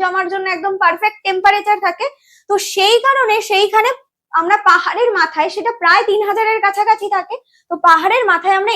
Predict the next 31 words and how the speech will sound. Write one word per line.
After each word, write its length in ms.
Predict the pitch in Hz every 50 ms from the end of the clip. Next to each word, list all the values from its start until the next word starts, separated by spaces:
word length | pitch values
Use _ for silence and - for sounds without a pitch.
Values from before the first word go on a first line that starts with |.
| 349
এই 80 | 359 349 381
কারণে 240 | 381 370 381 403 440 440 -
কি 80 | 359 359 339
দেখতে 200 | 349 349 - 392 403 453
পাই? 120 | 480 622 659 659 _ _ - 269
বরফ 240 | 302 311 311 320 311 269 269
দেখতে 220 | 277 277 - 269 240 240
পাই। 120 | 247 233 240 - _ _ _ _ -
তো 60 | 440 453 440 415
পাহাড়ের 400 | 359 349 330 359 381 392 415 440 403 349
মাথা 240 | 349 339 349 - 392 359 - -
সব 120 | 349 339 - -
সময় 280 | - - 330 311 302 349 349
যে 40 | 453 453 392
পর্বত 280 | 330 330 359 427 466 466 -
শৃঙ্গ 200 | - 381 370 403 440 427 415
কেন 160 | 370 359 370 427 453 427 302 294
বরফে 300 | 294 311 370 359 415 - 339
ঢাকা 180 | 330 311 370 392 392 381
থাকে, 220 | 311 - - 320 - _ - - - - 330
এটারও 280 | 349 480 508 508 466 427
উত্তর 220 | 415 - 381 403 415 403
কিন্তু 160 | 370 359 370 523
এই 60 | 554 539
ট্রপোস্ফিয়ার 480 | 359 302 269 294 330 - - 370 359 359 359
স্তরের 300 | - 349 339 339 466 539 539 - 330
এই 60 | 330 302 294
নরমাল 300 | 285 294 294 311 349 381 370
ল্যাপস 240 | 302 247 247 - - -
রেট 140 | 254 254 247 247
দিয়ে 140 | 339 539